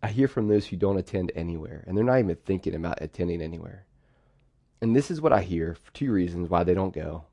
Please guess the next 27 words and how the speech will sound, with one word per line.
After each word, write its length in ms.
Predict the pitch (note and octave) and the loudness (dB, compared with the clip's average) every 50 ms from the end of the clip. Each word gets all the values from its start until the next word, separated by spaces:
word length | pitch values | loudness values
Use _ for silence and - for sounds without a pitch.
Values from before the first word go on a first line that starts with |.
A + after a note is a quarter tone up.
| _ _ - | _ _ -2
Number 180 | A2+ A#2 C3 | 0 2 2
one, 360 | B2 A2+ A2+ A2 A2+ A2 G#2+ - _ _ _ _ _ _ _ _ _ _ _ _ _ _ _ _ _ _ - | 4 4 4 4 4 2 0 -4 _ _ _ _ _ _ _ _ _ _ _ _ _ _ _ _ _ _ 4
they 100 | G#2 A2+ | 6 8
don't 100 | B2 B2+ | 8 8
want 120 | C3 B2 | 6 6
to 40 | A#2 | 6
be 120 | A#2 A2 | 6 4
associated 600 | F#2 - - F#2+ F#2 F2+ - G2 F#2 F2+ F2+ E2 | 4 4 2 0 0 0 2 2 2 4 4 2
with 200 | F2 E2+ F#2 F#2 - _ _ _ _ _ _ _ - | 2 0 -2 -4 -8 _ _ _ _ _ _ _ -4
the 100 | F2+ F2+ | -2 0
weird 280 | F2+ F2+ F#2 F2+ D#2+ | 2 4 2 2 2
Christians, 540 | - - D#2+ D#2 - - D2 D#2 E2+ F#2 - _ _ _ _ _ - - - | 0 -6 -8 -8 -8 -12 -16 -16 -18 -20 -20 _ _ _ _ _ -20 -16 -8
the 120 | - F2+ | -6 -6
judgy 400 | D#2+ - F#2+ F2+ E2+ D#2+ E2 D#2 | -2 0 0 0 0 0 -4 -8
Christians. 520 | - - - - - - - - - - - _ _ - | -8 -10 -12 -12 -14 -18 -20 -20 -20 -20 -20 _ _ -12
And 140 | F#2 F#2+ G2 | -8 -4 -4
then 80 | G#2+ | -4
the 80 | G#2 G2 | -4 -2
second 380 | - - C3+ C#3 - F#2+ F#2 | 0 0 0 2 0 0 0
thing 220 | F#2+ F#2+ F#2+ F2+ F2 | 0 0 0 0 0
is 160 | E2+ - - _ _ _ _ _ _ _ _ _ _ - | -2 -4 -8 _ _ _ _ _ _ _ _ _ _ -20
they 340 | D2 D#2 F2+ F2+ - A#2 A#2+ | -16 -14 -4 2 6 8 8
don't 160 | C#3 D#3 B2 | 8 8 6
want 120 | B2+ C3+ B2+ | 4 4 4
to 60 | G#2+ | 4
be 120 | F#2 F#2 | 2 2
judged. 580 | E2 F2+ G2 G#2+ G#2+ F2 D#2+ D#2+ - - - | 0 4 4 6 6 4 2 -2 -8 -14 -20